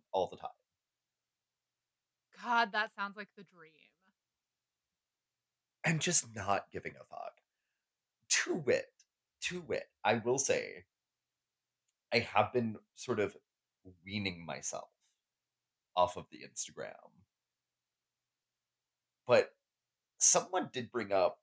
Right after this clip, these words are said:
Speaker 1: kind of what I thought was a good idea, which is literally making an Instagram for stuff that is good for you, if that makes sense. Like,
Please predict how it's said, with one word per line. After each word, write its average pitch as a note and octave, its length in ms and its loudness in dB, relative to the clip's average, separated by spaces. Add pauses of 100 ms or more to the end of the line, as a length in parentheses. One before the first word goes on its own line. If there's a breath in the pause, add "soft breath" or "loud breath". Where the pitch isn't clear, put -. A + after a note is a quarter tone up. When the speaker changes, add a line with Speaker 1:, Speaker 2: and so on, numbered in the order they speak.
(180)
Speaker 1:
kind G#2+ 260 -4
of G2+ 160 -2
what G#2+ 240 -2
I F#2 120 2
thought F2 260 0
was F2+ 140 -10
a G2 80 -10
good D#2+ 180 -6
idea, D2 460 -6 (120)
which G#2 220 -10
is G#2+ 200 -8 (800)
literally F3+ 520 -4
making A#2+ 340 -2
an A2+ 120 -8
Instagram F#2 880 -2 (1900)
for C#3 140 -2
stuff A2 440 2
that G2+ 160 0
is G2 220 -8 (120)
good D2 160 -12 (180)
for B1 120 -16
you, - 300 -20 (300)
if A2 180 -2
that - 240 2
makes - 260 -10
sense. - 460 -10
Like, D#2 360 0